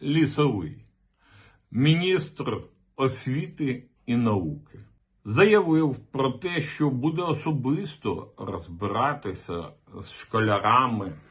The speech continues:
і з керівництвом школи в Києві, де була поставлена сценка, в якій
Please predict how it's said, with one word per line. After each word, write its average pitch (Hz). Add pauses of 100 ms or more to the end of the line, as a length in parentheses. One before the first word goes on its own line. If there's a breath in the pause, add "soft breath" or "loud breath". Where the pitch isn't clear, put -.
(320 loud breath)
і 101
з -
керівництвом 110
школи 127
в -
Києві, 98
де 92
була 104
поставлена 95
сценка, 131 (400 loud breath)
в 87
якій 110